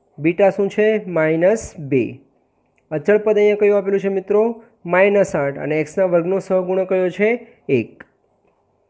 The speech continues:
તો પ્લસ માઇનસ માઇનસ, ચાર દુ આઠ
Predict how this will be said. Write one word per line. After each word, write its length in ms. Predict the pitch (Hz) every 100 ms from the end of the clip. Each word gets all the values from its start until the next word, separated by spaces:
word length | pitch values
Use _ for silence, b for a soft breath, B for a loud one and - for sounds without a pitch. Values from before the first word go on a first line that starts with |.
| _ _ _ _ -
તો 80 | 147
પ્લસ 360 | 156 180 202
માઇનસ 480 | 214 208 208 220 220 214
માઇનસ, 460 | 202 190 151 147 -
ચાર 200 | 170 180 175
દુ 100 | 202 - 175
આઠ 200 | 156